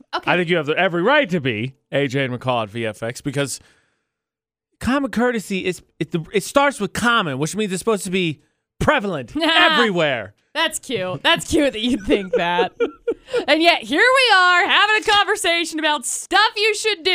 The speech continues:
Speaker 2: Oh, boy.
Speaker 1: on the daily.
Speaker 2: What are you mad about?
Speaker 1: Um, hmm.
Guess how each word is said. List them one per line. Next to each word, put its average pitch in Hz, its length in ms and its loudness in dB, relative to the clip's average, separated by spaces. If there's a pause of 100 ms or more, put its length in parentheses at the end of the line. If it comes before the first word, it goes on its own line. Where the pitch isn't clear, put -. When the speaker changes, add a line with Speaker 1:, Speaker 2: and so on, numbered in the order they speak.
(520)
Speaker 2:
Oh, 131 300 -8 (120)
boy. 95 320 -18 (600)
Speaker 1:
on 440 440 4 (160)
the 403 60 -6
daily. 262 840 -2 (800)
Speaker 2:
What 143 100 2
are - 40 4
you 185 80 0
mad 147 220 2
about? 131 360 -2 (440)
Speaker 1:
Um, 403 760 2 (340)
hmm. 202 320 -12